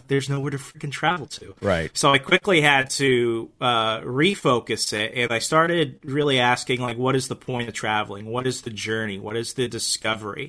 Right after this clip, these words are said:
Speaker 1: And ultimately, On the Run is a culmination of every project, everything I've ever done in the past, uh, decade or so.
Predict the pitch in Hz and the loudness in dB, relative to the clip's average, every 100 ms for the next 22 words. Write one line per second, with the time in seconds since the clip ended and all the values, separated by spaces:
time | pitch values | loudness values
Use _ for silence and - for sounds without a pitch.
0 | - - - - - 143 135 135 202 196 | -12 -20 -20 -20 -6 2 4 6 4 2
1 | 170 156 147 131 127 127 139 147 135 135 | 0 0 0 0 0 0 0 2 2 4
2 | 135 127 113 117 135 127 117 117 - 127 | 4 4 -2 0 0 0 0 0 -2 -2
3 | 113 98 - 139 156 160 156 139 127 123 | -4 -6 0 0 2 0 0 4 4 4
4 | 135 120 - - - 127 127 143 131 - | 2 0 -2 -10 -2 -2 0 -2 -2 2
5 | 127 120 117 107 104 131 127 131 117 98 | 2 2 0 -4 -4 -2 0 0 -4 -2
6 | 120 117 113 110 107 117 110 101 107 107 | 2 2 2 0 -6 -8 -8 -4 0 2
7 | 107 107 - 117 107 101 98 92 117 120 | 2 0 -4 -4 -4 -4 -6 -8 -2 -2
8 | 123 123 107 - - - - | 0 -2 -2 -4 -6 -8 -14